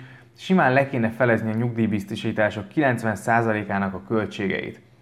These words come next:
Tehát van azért korrekt termék a piacon, de nem sok helyen fogsz találkozni velük. A nyugdíjbiztosításokat azoknak javaslom, akik hajlandóak rászánni az időt az összehasonlításukra, mélyrehatóan foglalkoznak a kiválasztásukkal és összehasonlítják a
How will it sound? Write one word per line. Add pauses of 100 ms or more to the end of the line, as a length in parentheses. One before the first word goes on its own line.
(380)
Tehát
van
azért
korrekt
termék
a
piacon, (440)
de
nem
sok
helyen
fogsz
találkozni
velük. (160)
A
nyugdíjbiztosításokat
azoknak
javaslom,
akik
hajlandóak
rászánni
az
időt
az
összehasonlításukra, (200)
mélyrehatóan
foglalkoznak
a
kiválasztásukkal
és
összehasonlítják
a